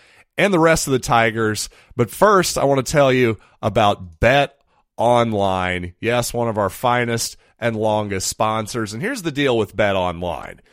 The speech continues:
They've got you covered whether you're into college basketball, college football, the pro versions of any of that, soccer. Hey, how about that World Cup final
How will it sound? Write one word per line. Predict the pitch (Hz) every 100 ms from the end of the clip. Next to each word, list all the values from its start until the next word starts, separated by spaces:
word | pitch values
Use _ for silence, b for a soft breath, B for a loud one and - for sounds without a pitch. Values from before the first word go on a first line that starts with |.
| b
They've | 151 175
got | 185 160
you | 135
covered | - 151 135 143
whether | 117 131 127
you're | 117 113
into | 107 90
college | - 127 135 127 107
basketball, | 120 110 107 113 - 107 107 104 b b b
college | 127 127 131 113
football, | - 131 127 120 120 120 b b
the | - 95
pro | - 101 107 113
versions | 117 113 110 110 107
of | 107
any | 110 110
of | 110
that, | 110 110 b b b
soccer. | - - 117 107 113 120 113 113
Hey, | 104 92
how | 98
about | 101 92
that | 101 90
World | 87 98 92
Cup | - 101 87
final | - 98 92 90 78